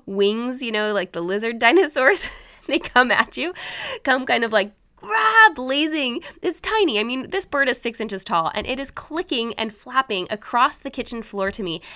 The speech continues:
and I am terrified. So I hop up barefoot. All I can think is that those little claws are gonna get into my bare feet, and so I hopped up on the counter, pulled my feet up, and I sat on the corner of the counter probably for ten or fifteen minutes until Dave came in.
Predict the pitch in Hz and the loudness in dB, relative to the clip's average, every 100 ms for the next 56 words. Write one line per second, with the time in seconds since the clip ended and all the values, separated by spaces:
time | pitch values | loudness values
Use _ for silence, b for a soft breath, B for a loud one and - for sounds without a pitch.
0 | B 240 - 254 311 370 - - 330 415 | B -8 -2 0 0 -2 -6 -8 -6 0
1 | 466 - 214 190 - - 294 415 285 262 | 0 6 4 4 -2 2 2 4 2 2
2 | 233 202 240 311 392 220 269 403 311 240 | 0 0 -2 -2 0 2 2 2 -2 -6
3 | 269 254 202 180 - B - 254 254 254 | -6 -6 -4 -4 -4 B -6 -2 0 -2
4 | - 254 262 247 190 185 175 233 233 247 | -4 0 0 0 0 -2 -2 -2 0 0
5 | 208 160 165 - 254 247 - 233 - 190 | 0 0 0 0 0 0 -6 -10 -8 -6
6 | 185 170 - 349 330 277 220 208 - 196 | -4 -6 -4 -4 -2 -4 -4 -4 -2 0
7 | 190 190 226 B B B - - 330 381 | 2 0 -2 B B B -10 0 0 2
8 | 294 262 254 220 196 185 - 226 240 - | 2 0 -2 2 6 6 2 -4 -4 -6
9 | - 285 370 - 240 320 - 294 381 294 | -4 2 2 2 -2 -4 -2 -2 -2 -2
10 | 254 - 262 240 185 220 B B B B | -4 -2 0 2 0 0 B B B B
11 | B - 277 320 392 427 415 - 285 269 | B -12 -4 -4 0 2 0 0 -6 -2
12 | 233 233 - - 214 214 220 196 185 - | -2 -2 -4 -4 -6 -4 -4 -2 -2 -4
13 | - 226 233 214 214 226 294 330 277 240 | -6 -4 -4 -4 -2 -2 -2 -6 -6 -6
14 | 233 180 170 170 | -2 -2 -2 -4